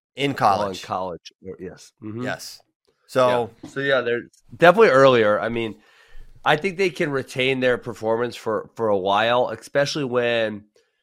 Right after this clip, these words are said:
Speaker 2: you know, it's, wrestling in a lot of ways is like riding a bicycle. Once you learn how to do things at a really high level, it's, you, it's hard to forget them, right?
Speaker 1: You
Speaker 2: It's
Speaker 1: have the
Speaker 2: hard to not
Speaker 1: skills.
Speaker 2: do them well anymore.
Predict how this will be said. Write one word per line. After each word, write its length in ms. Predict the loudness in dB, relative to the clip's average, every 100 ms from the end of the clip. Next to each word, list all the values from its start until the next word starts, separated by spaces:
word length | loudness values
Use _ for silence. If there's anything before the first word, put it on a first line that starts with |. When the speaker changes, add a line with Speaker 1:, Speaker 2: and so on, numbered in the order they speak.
| _ _ _ _ _ _ _
Speaker 2:
you 140 | -2 4
know, 180 | 4 2
it's, 160 | -4 -10
wrestling 680 | -4 2 2 4 0 -2 -2
in 120 | -2
a 100 | 2
lot 200 | 4 4
of 80 | 4
ways 260 | 2 0
is 120 | -6 -10
like 300 | -6 -6 -2
riding 180 | -2 -2
a 20 |
bicycle. 580 | -2 -2 -2 -6 -6 0
Once 240 | 0 0
you 100 | -2
learn 120 | -2
how 120 | 0
to 60 | -2
do 120 | -2
things 220 | -6 -4
at 60 | -4
a 40 |
really 180 | -2 -4
high 160 | -2 -4
level, 420 | -2 -4 -2 -4
it's, 160 | -6 -10
you, 320 | -16 -14 -16 -18 -20
it's 220 | -20 -20
hard 340 | -10 -2 -2
to 60 | -2
forget 400 | -12 -14 -12 -12
them, 200 | -14 -16 _ _
right? 120 | -6
Speaker 1:
You 60 | -6
Speaker 2:
It's 80 | -4
Speaker 1:
have 0 |
the 40 |
Speaker 2:
hard 140 | -4 -4 -6
to 40 |
not 180 | -6 -8
Speaker 1:
skills. 100 | -8
Speaker 2:
do 100 | -8
them 200 | -8 -6
well 180 | -6 -4
anymore. 520 | -4 2 2 2 -2